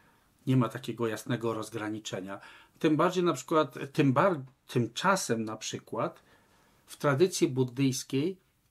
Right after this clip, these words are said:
mówiąc tylko o trzech podstawowych em-,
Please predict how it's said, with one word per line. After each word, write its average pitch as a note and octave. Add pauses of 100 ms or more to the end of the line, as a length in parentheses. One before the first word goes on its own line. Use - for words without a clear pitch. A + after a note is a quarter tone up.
(540)
mówiąc E3
tylko E3+
o E3
trzech -
podstawowych C3+
em-, C3